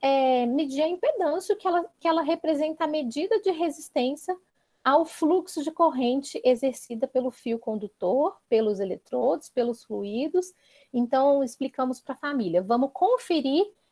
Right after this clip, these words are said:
se esse implante ali vai tá pronto pra tá recebendo o som que nós vamos jogar. Então, a gente passa ali uma forma de explicar pra família, tá? Então, a gente explica assim, "Vamos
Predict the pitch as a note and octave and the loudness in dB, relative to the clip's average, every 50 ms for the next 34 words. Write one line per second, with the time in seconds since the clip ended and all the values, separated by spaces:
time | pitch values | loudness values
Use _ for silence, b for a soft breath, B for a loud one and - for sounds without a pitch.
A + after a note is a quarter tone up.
0 | _ _ - C4 C4+ C4+ - D4+ D4 C#4 C#4+ C#4 C#4 D4 C#4+ - D4 C4+ C4 C#4 | _ _ 2 2 2 2 0 -4 -4 0 0 0 0 0 -2 -2 -4 -2 -2 -2
1 | C4+ D4 C#4 C#4+ - D4+ D4 - - - E4 D#4+ F4+ F4+ - E4+ - F4 E4+ - | -2 -2 -2 -2 -2 -6 -8 -6 -2 0 2 2 2 0 -2 -2 -2 -2 -2 -2
2 | E4 C#4+ D#4+ D4+ - - D4+ C4 C4+ D4 D4+ D#4 E4+ D#4+ - - - C#4+ A#3 F#3+ | -4 -2 -2 -2 -2 -2 -2 0 0 -2 0 -2 -4 -4 -6 -2 0 2 2 2
3 | E3+ E3+ - _ _ - A3+ G#3+ G#3+ G#3 A3+ A3+ A3 A3 G#3+ F#3+ A#3+ A3+ G#3+ - | 2 -2 -8 _ _ -4 -2 -2 -2 -2 -2 -4 -4 -4 -4 -2 -2 -4 -4 -4
4 | - - - - G#3 G#3+ G#3+ A3 - - _ - C#4+ D#4 F#4 F4 - E4 D4 B3+ | -8 -8 -8 -8 -8 -6 -6 -8 -10 -10 _ -8 -6 -6 -6 -4 -2 -2 0 0
5 | C4+ C#4 b b b b b b A#3 A3 A3 - B3 B3+ B3 A#3+ - B3 G#3+ - | 0 -2 b b b b b b -4 -4 0 0 0 0 0 -2 -6 -12 -14 -10
6 | - A#3 A#3 A3+ - - A#3 A3+ - A3+ A3 - - A#3 A3 - B3 A#3 A3+ G3+ | -8 -8 -8 -8 -8 -8 -8 -6 -4 -6 -6 -6 -10 -14 -12 -8 -6 -4 -4 -4
7 | G3 G3+ G3 - - - G#3 G3 G#3+ G#3 G3+ - G3+ G3 G3+ G#3 G3+ - - G#3+ | -4 -6 -6 -6 -6 -6 -6 -6 -6 -6 -6 -6 -6 -6 -6 -8 -12 -12 -12 -12
8 | G#3 - - - - F3 F3 F#3+ A3+ A#3+ B3+ C4+ C4 | -12 -12 -12 -14 -14 -10 -6 -4 -2 0 0 -2 -4